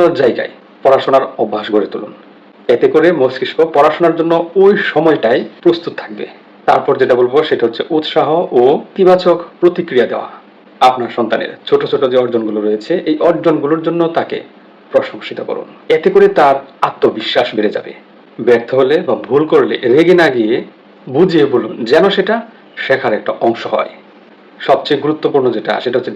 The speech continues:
ডিস্ট্রাকশন কমাতে হবে। যেমন পড়াশোনা করার সময় আপনার সন্তানের থেকে মোবাইল, টিভি, অতিরিক্ত শব্দ ইত্যাদি থেকে তাকে দূরে রাখুন।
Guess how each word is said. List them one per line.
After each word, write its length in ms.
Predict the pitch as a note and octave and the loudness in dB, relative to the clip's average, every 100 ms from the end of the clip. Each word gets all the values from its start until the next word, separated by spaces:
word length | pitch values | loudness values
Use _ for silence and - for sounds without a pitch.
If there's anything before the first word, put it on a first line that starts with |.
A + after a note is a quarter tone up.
| - | -6
ডিস্ট্রাকশন 540 | C3+ - D#3 - B2+ A2 | -6 -4 -6 -4 -4 -2
কমাতে 240 | A2 G#2+ G2+ | 0 -2 -4
হবে। 180 | G2 - - - A#2+ | -14 -14 -16 -18 -2
যেমন 280 | A#2+ A#2 F2 - - - - - - - - - | 0 2 -2 -8 -20 -20 -20 -20 -20 -20 -6 2
পড়াশোনা 420 | - B2 D3 C#3 C#3 | 4 4 2 0 4
করার 200 | C3+ - | 2 2
সময় 300 | A#2+ A#2 C3 E3+ A#2+ | 0 2 2 0 -2
আপনার 240 | - G#2 G2+ | 0 -2 0
সন্তানের 360 | A#2+ G#2+ G#2+ G2 - | -4 -2 -2 -4 -6
থেকে 200 | A#2 G#2 - - - A2+ | -6 -6 -10 -16 -2 0
মোবাইল, 360 | B2+ - A2 G#2 | 4 4 2 0
টিভি, 340 | - C3 A2 G2 - - _ _ D#3+ | -6 -6 -6 -8 -10 -20 _ _ 0
অতিরিক্ত 320 | D#3 D3 - B2+ - | 0 -2 -2 -2 0
শব্দ 220 | A#2+ A2+ G2+ - D#3+ | -2 -2 -6 -4 -4
ইত্যাদি 280 | - D#3+ D#3 | 0 0 -2
থেকে 160 | D3+ D#3 D#3 A#2+ | -4 -4 -4 -8
তাকে 240 | A#2 E3+ A3+ - - G#2+ | -8 -4 -4 -8 -16 -14
দূরে 160 | C#3+ C3+ | 0 0
রাখুন। 240 | A#2 - | 0 -6